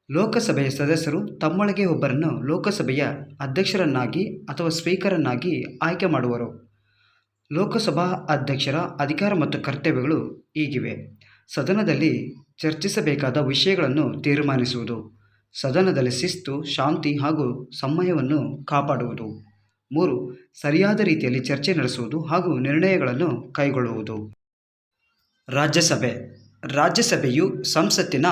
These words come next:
ಮೇಲ್ಮನೆಯಾಗಿದೆ. ರಾಜ್ಯಸಭೆಯ ಸದಸ್ಯರ ಗರಿಷ್ಠ ಸಂಖ್ಯೆ ಇನ್ನೂರ ಐವತ್ತು. ಇವರು ಪ್ರಜೆಗಳಿಂದ ನೇರವಾಗಿ ಆಯ್ಕೆಗೊಳ್ಳುವುದಿಲ್ಲ. ಅವರಲ್ಲಿ ಇನ್ನೂರ ಮೂವತ್ತೆಂಟು ಸದಸ್ಯರನ್ನು ಎಲ್ಲ ರಾಜ್ಯಗಳ ವಿಧಾನಸಭಾ ಸದಸ್ಯರು ಆಯ್ಕೆ ಮಾಡುವರು.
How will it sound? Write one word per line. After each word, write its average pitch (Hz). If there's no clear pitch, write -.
ಮೇಲ್ಮನೆಯಾಗಿದೆ. 135
ರಾಜ್ಯಸಭೆಯ 139
ಸದಸ್ಯರ 143
ಗರಿಷ್ಠ 139
ಸಂಖ್ಯೆ 151
ಇನ್ನೂರ 160
ಐವತ್ತು. 139
ಇವರು 190
ಪ್ರಜೆಗಳಿಂದ 147
ನೇರವಾಗಿ 147
ಆಯ್ಕೆಗೊಳ್ಳುವುದಿಲ್ಲ. 131
ಅವರಲ್ಲಿ 143
ಇನ್ನೂರ 208
ಮೂವತ್ತೆಂಟು 175
ಸದಸ್ಯರನ್ನು 147
ಎಲ್ಲ 156
ರಾಜ್ಯಗಳ 139
ವಿಧಾನಸಭಾ 165
ಸದಸ್ಯರು 143
ಆಯ್ಕೆ 160
ಮಾಡುವರು. 123